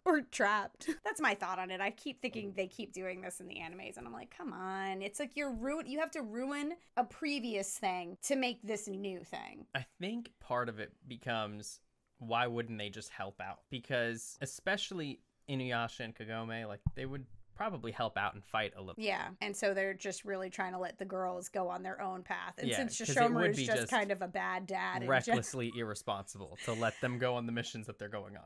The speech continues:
Speaker 1: I'm gonna let you know that Shishomaru, Shishomaru, Shishomaru called it, uh, what was it, the ti-, the trial of, like, tears
Speaker 2: Yeah,
Speaker 1: and
Speaker 2: you're,
Speaker 1: something?
Speaker 2: but that makes sense because he's a demon, fully.
Speaker 1: Yeah, it's like a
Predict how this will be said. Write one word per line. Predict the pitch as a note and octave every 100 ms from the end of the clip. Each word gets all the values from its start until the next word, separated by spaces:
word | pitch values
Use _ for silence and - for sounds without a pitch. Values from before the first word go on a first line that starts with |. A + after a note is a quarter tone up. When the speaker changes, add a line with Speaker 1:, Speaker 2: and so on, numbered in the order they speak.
| -
Speaker 1:
I'm | D#4
gonna | D#4+
let | D4+ C4+
you | B3+
know | A#3+ A#3+ G#3+
that | G#3 G#3
Shishomaru, | - - B3+ A#3+ G#3+ G#3 G3+ - -
Shishomaru, | - G#3+ - A#3 G3 G3+ B3+ G3 C3+
Shishomaru | - B3 D4 D4+ A#3 G#3 E4 B3+ G#3+ A#3+ - _
called | - C4 B3+ A#3
it, | A3 A3 -
uh, | A3 G3+ F#3+ G3 - - -
what | A3+
was | A#3 G3+
it, | -
the | G#3+
ti-, | G3+ - G#3+ G#3+ G3+
the |
trial | G3+ - G#3+ G#3+ G#3+
of, | G#3
like, | A3 A#3+ -
tears | - A#3+ A#3+ A#3+
Speaker 2:
Yeah, | E3+ C3
Speaker 1:
and | G2+
Speaker 2:
you're, | C#3 -
Speaker 1:
something? | D3
Speaker 2:
but | B3 B3
that | E3+ F#3+
makes | G3
sense | - E3
because | - C#3 C3+
he's | B2+ G#2+
a | G2
demon, | G#2+ A2+ G#2 - -
fully. | - B3
Speaker 1:
Yeah, | - - -
it's | -
like |
a | G3+